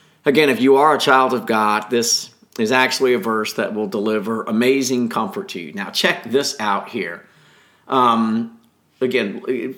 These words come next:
focusing on this verse here, Hebrews chapter twelve, "For those whom the Lord loves, he disciplines." Let's start with the word discipline. There are many people that want us to believe that God's discipline for his children is some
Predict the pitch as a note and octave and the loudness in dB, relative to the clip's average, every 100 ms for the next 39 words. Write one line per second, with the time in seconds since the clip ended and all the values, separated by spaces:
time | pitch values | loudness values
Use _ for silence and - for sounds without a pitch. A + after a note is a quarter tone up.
0 | - D#3+ E3+ F#3+ G3 F#3 F3 D#3+ D3+ - | -4 2 2 2 0 -2 0 2 0 -4
1 | G#2+ C#3+ E3 C#3+ C#3+ C#3 - A#2 G#2+ G#2+ | 0 0 0 0 0 -2 -2 0 -2 -2
2 | C3 A#2+ C3 - B2 B2 - B2 A#2+ G#2+ | -4 -4 -6 -2 -2 -2 -2 0 0 0
3 | A2 C3 C3+ D#3+ D3+ D3 D3 D3+ C3+ B2 | 2 2 2 -2 -2 -2 0 0 2 2
4 | B2 - C#3 A#2 C3 A#2 - F#2 E2 A#2 | 2 0 0 2 2 0 -2 -4 -2 0
5 | B2+ - - D3 F3+ F#3 G#3 G#3+ F#3 G3 | 0 0 2 6 6 4 2 2 4 2
6 | D#3 D#3 D3 - F#2+ F2 B1+ - _ _ | 2 0 2 0 -2 -4 -6 -12 _ _
7 | _ _ _ _ _ - - - G#2+ A2+ | _ _ _ _ _ -20 -20 -2 2 4
8 | A2 A#2 C3+ F3 E3+ D#3 D3 C3 A2 G#2+ | 4 2 0 -2 -2 -4 0 0 0 0
9 | A2 A#2 A#2+ - B2+ A2 G2+ G2+ G2 F#2+ | 0 0 -2 -4 -4 -4 -2 -2 -2 -4
10 | - G2+ G2+ G#2 G#2+ - A2+ - G2+ - | -6 -2 -2 -2 -6 -4 -4 -4 -8 -6
11 | F#2+ F#2+ G2+ G2+ - - B2 G#2+ G2 G2+ | -6 -6 -6 -6 -6 -6 -2 -2 -2 -6
12 | F#2 - _ _ _ - - - - A2+ | -8 -12 _ _ _ -14 -6 -2 0 0
13 | A#2 B2 | 0 -4